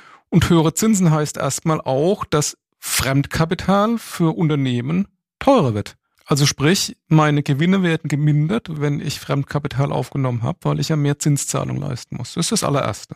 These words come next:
Das zweite, das hier relativ wichtig ist, ist, und das war das, was eigentlich die Märkte, die Aktienmärkte jetzt in den letzten zehn, zehn Jahren maßgeblich getrieben hat, das sind die Bewertungen.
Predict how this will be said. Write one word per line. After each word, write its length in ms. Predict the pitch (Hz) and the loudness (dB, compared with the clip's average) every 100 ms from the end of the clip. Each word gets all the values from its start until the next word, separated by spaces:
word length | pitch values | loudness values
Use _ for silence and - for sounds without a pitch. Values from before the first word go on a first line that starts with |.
| - | -8
Das 240 | - 160 - | 2 2 2
zweite, 460 | - 160 170 196 | 2 4 4 2
das 180 | 220 196 | 0 -2
hier 180 | - 202 | 0 0
relativ 400 | 190 190 190 - | 0 0 -2 0
wichtig 400 | 180 - 196 - | -2 -2 -4 -4
ist, 360 | 202 180 - - | 0 0 0 -2
ist, 480 | 180 170 - - - _ _ | 0 0 -2 -8 -16 _ _
und 180 | 240 151 | 2 2
das 180 | 147 - | 2 0
war 100 | 147 | 0
das, 260 | 147 143 | 0 0
was 220 | - 147 - | 0 -4 -4
eigentlich 380 | - 147 160 | -2 0 2
die 80 | 151 | 2
Märkte, 400 | 139 117 147 170 | 0 0 -2 -2
die 100 | 143 | 0
Aktienmärkte 520 | 127 - 165 143 135 | 0 0 0 0 0
jetzt 120 | 143 - | -4 0
in 60 | |
den 80 | 156 | 0
letzten 340 | 139 - - | 0 -2 -4
zehn, 380 | 139 151 143 156 | -2 0 0 0
zehn 240 | - 147 143 | -2 0 0
Jahren 240 | 139 135 | 0 0
maßgeblich 800 | 123 117 113 - 160 208 143 - | -2 -2 -6 -4 -2 -2 -2 -4
getrieben 460 | - 131 127 - 151 | -4 -2 -2 2 2
hat, 180 | 190 - | 2 -2
das 260 | - 139 - | 0 0 2
sind 180 | 165 156 | 2 2
die 60 | |
Bewertungen. 760 | 156 151 165 180 - 113 123 | -2 0 0 -2 -4 -4 -6